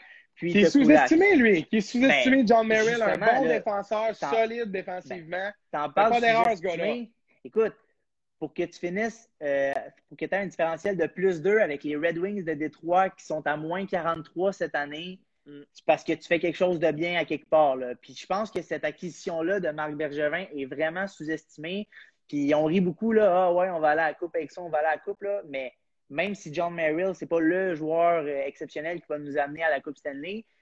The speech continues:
Speaker 1: c'est le joueur de profondeur qui est extrêmement bon à avoir dans une équipe.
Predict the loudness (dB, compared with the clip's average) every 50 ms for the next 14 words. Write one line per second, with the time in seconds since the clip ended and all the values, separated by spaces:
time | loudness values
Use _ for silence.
0 | _ _ _ _ 0 2 4 4 2 2 2 4 4 4 4 2 0 -2 -4 -8
1 | -8 -6 -8 -6 0 2 4 4 4 2 0 -2 -8 _ -12 -8 -6 -6 -8 -8
2 | -6 -6 -4 -4 -4 -2 -4 -2 -2 -2 -2 -2 -2 -2 -2 -2 -2 -2 -2 -2
3 | -2 -4 -6 -8 -8 -10 -10 -12 -12 -10 -4 -2 -2 -2 -2